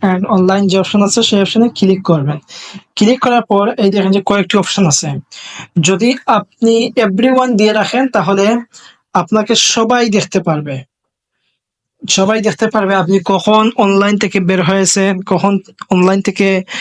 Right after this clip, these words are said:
আহ, অনলাইনে ঢুকেছেন,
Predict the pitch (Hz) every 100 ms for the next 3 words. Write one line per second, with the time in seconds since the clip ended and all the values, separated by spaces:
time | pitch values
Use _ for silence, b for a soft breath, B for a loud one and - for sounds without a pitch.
0 | B 208 180 135 _ 370 202 175 185 190
1 | 214 82 52 - - _ _ _ _ -
2 | 190 190 196 196 190 214 190 196 190 190